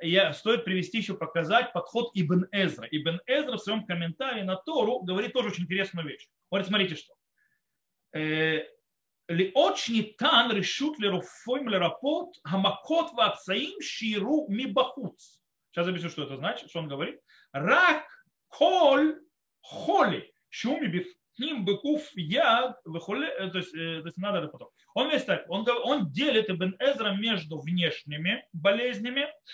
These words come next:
то есть которые видно снаружи, всевозможные там раны, болезни и так далее, нарывы и т.д. и т.п. и так далее, которые сне-, внешние, и между внутренними болезнями.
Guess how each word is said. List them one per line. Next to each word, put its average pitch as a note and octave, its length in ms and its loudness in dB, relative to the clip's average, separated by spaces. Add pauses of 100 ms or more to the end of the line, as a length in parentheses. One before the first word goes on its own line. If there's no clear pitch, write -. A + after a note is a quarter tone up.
(320)
то E3+ 60 -4
есть - 100 -4
которые G#3 360 2
видно F3+ 260 -2
снаружи, F#3+ 500 -4
всевозможные D3+ 720 -4
там A2+ 180 -16
раны, G3 720 2
болезни E3+ 480 -4
и C#3+ 60 -14
так D3 180 -12
далее, G3 240 2
нарывы E3+ 480 -4 (380)
и D3+ 80 -10
т.д. E3 340 -2
и - 20 -2
т.п. D3+ 240 -4
и D3+ 40 -6
так E3 140 -6
далее, C#4 200 0
которые F3 300 -4
сне-, C#3+ 440 -6
внешние, D#3 520 -6 (520)
и F4 220 2
между D4 580 -4
внутренними G3+ 1200 0
болезнями. C#3+ 760 -4